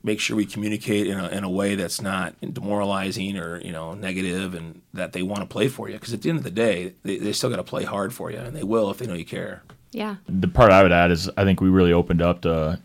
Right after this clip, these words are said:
Speaker 3: trying to build those relationships early. You know, I got here in mid-January and, um, you know, one of the first things we did,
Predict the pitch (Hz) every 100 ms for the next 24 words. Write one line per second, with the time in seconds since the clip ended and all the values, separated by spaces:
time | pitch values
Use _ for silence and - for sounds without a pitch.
0 | - 95 82 78 87 82 78 80 80 -
1 | 82 - 85 80 80 - - 87 82 80
2 | 82 78 80 82 80 78 80 80 82 80
3 | 85 85 76 73 - _ - _ _ 73
4 | 71 69 65 62 82 80 85 78 - 82
5 | 85 76 80 71 82 82 76 98